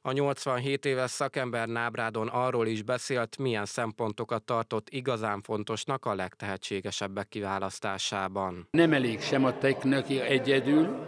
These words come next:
Speaker 2: ha nincs fizikum, és nem elég csak a fizikum, hogyha nincs tehetség, a labdaért-, érzék, ugye? Nem muszáj zsonglőrnek lenni, ugye, mint egy Kubola László volt, ugye? Nem, de minden esetre a két dolgot kell egyesíteni ahhoz, hogy valaki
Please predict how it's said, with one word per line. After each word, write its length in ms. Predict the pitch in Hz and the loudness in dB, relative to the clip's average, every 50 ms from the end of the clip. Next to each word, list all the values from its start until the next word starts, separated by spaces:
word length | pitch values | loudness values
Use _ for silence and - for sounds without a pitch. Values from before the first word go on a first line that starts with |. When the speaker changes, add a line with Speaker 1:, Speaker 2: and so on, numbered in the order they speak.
| - - | -8 -6
Speaker 2:
ha 80 | - 120 | -2 2
nincs 260 | 123 135 131 117 - | 2 4 4 2 2
fizikum, 600 | - - 143 127 113 135 127 - - 156 160 175 - - - 214 - - - - - | 0 0 0 2 2 0 0 2 4 4 4 4 2 -6 -8 -8 -8 -8 -8 -8 -8
és 140 | - 104 - | -8 -6 -2
nem 260 | - 131 147 151 156 | 2 4 4 6 6
elég 340 | 151 147 143 143 139 135 - | 6 6 4 4 2 0 -2
csak 240 | - - 147 - - | 0 0 0 0 0
a 60 | 139 | 0
fizikum, 500 | - - 139 - 139 131 127 - 143 139 | 0 0 0 0 0 -2 0 0 0 0
hogyha 240 | 127 127 113 - 135 | 0 0 0 0 2
nincs 280 | 135 135 131 123 - - | 2 2 2 0 -2 -2
tehetség, 520 | - 135 123 127 113 117 - 127 117 117 | 0 0 0 0 -2 -2 -4 -4 -2 2
a 40 | 120 | 2
labdaért-, 580 | 131 131 107 110 123 120 113 113 107 - - | 2 2 2 2 2 2 2 0 -2 -4 -6
érzék, 540 | - - 131 127 117 104 - - 117 104 98 95 107 | -4 0 2 2 2 0 -2 -6 -8 -8 -6 -4 0
ugye? 220 | 117 127 131 110 - - - - - - - - - - - | 2 2 2 2 0 -6 -12 -14 -14 -14 -12 -12 -10 -6 -2
Nem 180 | 117 135 139 | 0 2 4
muszáj 640 | 127 120 120 143 147 - - 135 120 120 120 110 - - - - - - - - | 4 6 6 4 4 2 0 -2 -2 -2 -4 -4 -6 -8 -10 -10 -12 -12 -10 -8
zsonglőrnek 840 | - 135 131 143 143 135 120 131 127 127 127 113 120 123 120 117 131 | -2 0 2 4 4 4 4 4 2 2 2 0 -2 -4 -4 -2 0
lenni, 360 | 131 131 131 127 127 135 135 | 2 4 4 6 4 4 4
ugye, 180 | 135 127 131 | 4 4 2
mint 220 | 123 120 117 104 123 | 2 0 0 -2 -2
egy 120 | 110 98 | -4 -4
Kubola 360 | - - 131 120 123 120 117 | -2 -2 0 0 0 0 0
László 480 | 117 117 123 123 120 - 147 135 131 131 | 2 2 2 0 0 0 2 4 6 6
volt, 260 | 139 147 151 156 - | 8 6 6 6 4
ugye? 280 | 147 139 139 151 165 160 - - - - - - | 2 2 2 2 0 0 -4 -8 -12 -12 -6 0
Nem, 380 | 147 151 139 135 143 170 214 - - - - - - - 120 | 2 4 4 4 2 0 -2 -4 -8 -12 -14 -14 -12 -4 0
de 300 | 117 147 143 143 143 143 143 - | 2 4 4 4 4 2 0 0
minden 340 | 143 147 165 156 127 131 131 | 2 2 4 4 2 2 2
esetre 500 | 139 139 - 147 131 - 139 135 127 - - | 2 2 2 0 0 0 -2 -4 -4 -4 -6
a 80 | 127 | -8
két 400 | - - - 180 180 147 131 131 | -4 0 4 6 6 6 4 4
dolgot 460 | 113 139 147 147 139 127 139 127 - | 4 6 6 6 6 4 2 0 0
kell 300 | - - 135 139 143 143 139 - | 0 2 4 4 4 4 4 2
egyesíteni 800 | 139 135 120 127 123 117 - 139 117 - 131 123 123 139 143 - | 2 2 4 2 0 0 0 -4 -2 0 2 2 4 2 0 0
ahhoz, 360 | - 139 131 110 123 131 127 - | -2 -2 -2 0 0 -2 -2 -2
hogy 180 | 127 117 107 | -2 -2 0
valaki 480 | 107 120 127 127 131 120 - 135 139 | 2 2 2 2 2 0 0 0 -2